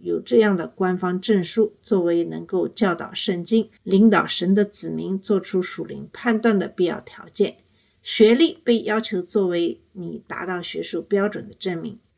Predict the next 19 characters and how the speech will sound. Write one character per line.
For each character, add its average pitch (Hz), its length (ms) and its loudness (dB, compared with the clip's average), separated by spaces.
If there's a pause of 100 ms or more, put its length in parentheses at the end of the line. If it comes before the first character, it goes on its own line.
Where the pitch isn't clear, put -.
(160)
我 196 220 2
曾 233 240 4
经 247 360 -2
遇 269 120 -4
到 240 200 4
过 208 280 4
一 202 120 -4
个 196 180 2
牧 190 240 0
师， - 380 2 (260)
也 180 180 -6
是 240 160 0
从 185 300 -2
神 175 300 -4
学 175 160 0
院 240 260 2
毕 185 120 -8
业 151 260 -6
的， - 180 -20